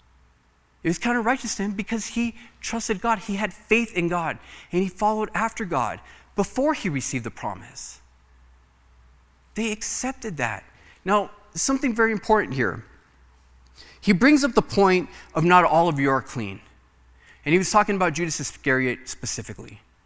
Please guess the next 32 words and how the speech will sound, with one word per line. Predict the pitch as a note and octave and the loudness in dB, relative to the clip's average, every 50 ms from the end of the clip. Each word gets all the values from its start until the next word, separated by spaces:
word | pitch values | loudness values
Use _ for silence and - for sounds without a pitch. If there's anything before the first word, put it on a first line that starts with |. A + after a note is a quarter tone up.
| _ _ _ _ _ _ _ _ _ _ _ - - _ - | _ _ _ _ _ _ _ _ _ _ _ -20 -20 _ 6
Now, | E3+ G3 G#3 F3 - - - - - - - _ _ _ - | 8 8 8 8 4 -6 -16 -18 -20 -20 -20 _ _ _ 0
let's | G#3+ F3 A#3 B3+ - - - - | 4 4 4 6 4 2 0 2
look | F3 G#3+ G#3 | 2 2 4
at | G#3 F#3+ E3+ - | 2 2 0 0
Judas, | C3 C3 B2+ A#2 G#2+ - - - - - - _ _ _ _ _ _ _ - - | -2 -4 -4 -4 -4 -6 -10 -12 -14 -16 -20 _ _ _ _ _ _ _ -6 0
and | F3+ F3+ G3 | 2 4 4
let's | A#3+ A3+ - | 4 4 2
look | C4 G#3 | 2 2
at | A3+ G#3+ - - | 2 2 4 4
all | E3 F3 | 4 4
the | F3+ F#3 | 4 2
disciples. | D3+ C#3+ - - D3 D3+ - A#2 G2+ G2 - - - - _ _ _ _ _ _ _ _ _ _ _ _ - - - - - | 0 0 0 0 0 0 -2 -6 -8 -10 -12 -16 -20 -20 _ _ _ _ _ _ _ _ _ _ _ _ -20 -20 -20 0 6
They | E3 A#3 D4+ D4+ A#3+ - - | 8 8 8 8 6 4 6
all | F3 F#3 G#3 A3+ A#3 A#3+ | 8 8 10 10 8 6
studied | A3+ - - - G#3+ G3 D#3+ D3+ C3+ B2 | 2 2 2 4 4 6 4 4 0 -2
three | - - F3+ A#3+ C4 B3 | -2 2 6 6 6 6
years | A#3+ A#3+ B3 G3 C#3+ A#2+ A#2 A2 - - - - - - | 6 4 6 6 6 4 2 -2 -8 -12 -16 -18 -2 2
at | - D#3 - | 4 4 8
the, | - F3 E3+ E3+ - - | 10 10 8 8 8 4
at | D#3+ D#3+ - | 4 4 6
the | D#3+ D3 C#3 A#2 - - - - | 6 4 4 4 0 -6 6 10
Bible | F#3+ G#3 A#3 A#3 B3+ | 12 12 12 10 8
College | - - - G3+ G3 G#3 G#3 G3 E3+ - - - | 2 2 4 4 6 8 6 6 4 2 4 6
of | D#3+ D#3+ D#3+ D3+ C#3 - - D#3 | 8 8 8 6 0 -4 -4 0
Jesus | C#3+ D3 C3+ B2 A#2 | 2 2 2 2 -2
Christ. | - - A#2+ G2+ G2 F#2+ - - - - _ _ _ _ _ _ _ _ _ _ - - - - - - - | -4 -4 -4 -4 -4 -6 -12 -18 -18 -20 _ _ _ _ _ _ _ _ _ _ -20 -20 -20 -20 -10 6 10
Every | A#3 C4+ C#4+ D4+ D4+ | 10 10 10 10 8
single | C4+ - - C#4+ D4 C#4+ C4+ B3 | 6 6 4 4 4 6 6 4
lesson | G#3+ G3+ A3 C4+ C4+ - - E3+ D#3 | 6 8 8 8 8 6 4 4 4
and | D3+ D3 F3+ | 4 4 4
every | F3+ A3+ C4 C4 D4 C4+ | 6 6 8 8 6 6
single | A3 - - C4 B3+ B3 A#3+ A3+ G#3+ - | 4 4 4 4 6 6 6 6 6 4